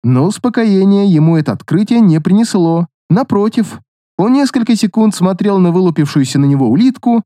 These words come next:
и почувствовал, как по телу поднимается с земли неприятный и замораживающий душу холодок.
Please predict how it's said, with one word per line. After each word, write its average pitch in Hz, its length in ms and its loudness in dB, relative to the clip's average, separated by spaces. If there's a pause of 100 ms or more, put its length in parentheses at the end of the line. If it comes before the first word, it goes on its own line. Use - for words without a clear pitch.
(140)
и 170 80 2
почувствовал, 208 520 -2
как 190 220 -4
по 107 100 -2
телу 233 320 0
поднимается 196 640 0
с 170 40 0
земли 180 360 2
неприятный 175 840 0
и 160 40 2
замораживающий 127 760 -2
душу 214 480 -2
холодок. 113 880 -4